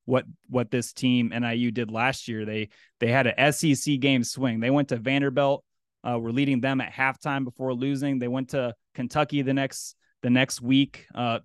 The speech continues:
put a scare into the Wildcats and Mark Stoops. This is a real program. They've been playing football, real football, for a very long time.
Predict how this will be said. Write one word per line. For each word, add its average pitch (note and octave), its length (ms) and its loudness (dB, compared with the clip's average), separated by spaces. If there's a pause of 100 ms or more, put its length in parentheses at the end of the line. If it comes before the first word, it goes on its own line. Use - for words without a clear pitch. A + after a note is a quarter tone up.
(120)
put C#3 100 2
a C3 60 2
scare C3+ 440 2
into C3+ 200 -2
the B2 100 -2
Wildcats B2+ 640 -2
and A2+ 80 -6
Mark A#2+ 200 -4
Stoops. - 600 -2 (220)
This C#3 140 -6
is F#3 80 2
a G3+ 60 8
real E3 260 10
program. D#3+ 560 0 (240)
They've D3 140 2
been D3+ 120 2
playing E3+ 240 6
football, C#3 480 4
real D3+ 240 8
football, C3+ 460 0
for A#2+ 120 -2
a A#2 40 -2
very C#3+ 280 4
long B2 240 -2
time. G#2 400 -8